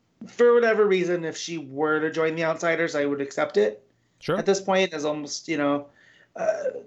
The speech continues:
Speaker 1: trying to get revenge on, on Ross for what he's done with her. So
Speaker 2: Yeah. Uh, and I really like the scene after that with, uh, Jefferson again, but this time with Katana. And Katana's kinda calling him out that, "Hey, you've got feelings for me. <laughs> I see the way you look
Speaker 1: Yeah.
Speaker 2: at me." And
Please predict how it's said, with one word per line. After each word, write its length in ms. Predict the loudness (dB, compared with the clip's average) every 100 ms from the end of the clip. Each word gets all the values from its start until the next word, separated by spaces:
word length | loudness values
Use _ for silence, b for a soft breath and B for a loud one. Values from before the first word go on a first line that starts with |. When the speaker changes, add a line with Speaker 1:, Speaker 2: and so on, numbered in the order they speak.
| _
Speaker 1:
trying 220 | -2 0 2
to 60 |
get 120 | 2 2
revenge 380 | 0 0 0
on, 320 | -2 -2 -4 -10 _ -8
on 220 | -4 -2
Ross 500 | 0 0 0 -4 -12 _
for 140 | -4
what 140 | -2 -2
he's 160 | -2
done 160 | -2 -2
with 80 | 0
her. 240 | 0 0 -6 _
So 300 | -12 -10 -10
Speaker 2:
Yeah. 160 | -10 -10 -10 -8 -2
Uh, 40 |
and 260 | 0 0 0
I 20 |
really 200 | 2 0
like 140 | -2
the 60 | -4
scene 380 | -4 -2 0 0
after 320 | -2 -2 -2
that 280 | 0 0 -2
with, 300 | -2 -4 -2
uh, 600 | 0 0 0 0 0 -2 -4
Jefferson 440 | -2 -2 -2 -4
again, 340 | -2 0 -2 -2
but 60 |
this 160 | -4 -4
time 260 | -4 -2
with 140 | -4 -6
Katana. 540 | -10 -4 -2 0 -2 -4 B B
And 120 | -4
Katana's 440 | -2 0 0 0
kinda 260 | -2 -2 -2
calling 340 | -2 0 0 0
him 60 |
out 160 | 0 0
that, 160 | -2 -2
"Hey, 140 | 0
you've 200 | 0 0
got 160 | -2 -2
feelings 300 | -2 -2 -2
for 140 | -4
me. 380 | -2 -2 -2 -2 -2 -4 -6
<laughs> 240 | -10 -4
I 80 | -2
see 140 | 0
the 100 | -2
way 100 | 2
you 60 | 4
look 160 | 4 2
Speaker 1:
Yeah. 120 | 0
Speaker 2:
at 40 | -2
me." 120 | -4 B B B B
And 380 | -2 0 0 -2